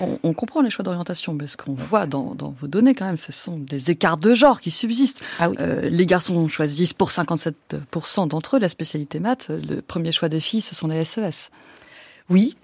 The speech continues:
Speaker 2: Euh, ça, ce sont, c'est aussi des choix d'orientation. Alors, ce qu'il faut aussi mettre, je pense qu'il faut aussi mettre, euh, ces résultats en perspective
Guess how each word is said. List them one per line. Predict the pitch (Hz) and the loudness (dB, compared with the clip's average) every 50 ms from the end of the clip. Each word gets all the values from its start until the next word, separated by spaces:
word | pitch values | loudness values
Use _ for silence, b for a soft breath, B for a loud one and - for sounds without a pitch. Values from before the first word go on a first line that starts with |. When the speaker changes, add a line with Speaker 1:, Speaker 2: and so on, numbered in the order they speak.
| - _ - | -8 _ 2
Speaker 2:
Euh, | 170 175 165 160 160 160 156 | 4 6 8 8 8 8 8
ça, | 151 - 220 | 8 6 6
ce | 220 - - | 6 6 4
sont, | - 190 180 | 4 4 4
c'est | - - 202 | 6 6 6
aussi | 190 208 202 - 240 | 6 6 6 6 6
des | 190 220 208 | 6 6 6
choix | - 214 | 8 6
d'orientation. | 202 208 196 196 - 220 - 370 | 6 6 6 4 4 4 6 6
Alors, | 339 240 | 6 6
ce | - | 6
qu'il | - 285 277 | 2 0 2
faut | - - 320 320 | 6 6 6 6
aussi | 302 - - - - 285 277 269 254 | 6 4 2 2 4 6 6 8 8
mettre, | 254 254 247 247 - 202 202 208 | 8 8 6 6 4 2 2 2
je | - | 2
pense | - 294 294 - | 2 0 0 0
qu'il | - - | -4 -4
faut | - 233 | -2 -2
aussi | 226 233 - 330 | -2 -2 0 2
mettre, | 320 277 247 247 - - 226 | 2 2 2 2 2 2 4
euh, | 220 214 202 202 202 | 6 6 6 6 4
ces | 202 - 208 | 2 2 2
résultats | 208 208 196 202 - 370 | 4 4 2 2 0 0
en | 330 | 0
perspective | 294 - - 254 240 - - - 240 226 - - - - 277 294 339 339 | 0 0 0 -2 -2 -2 0 0 0 0 0 -4 -6 -2 2 2 4 4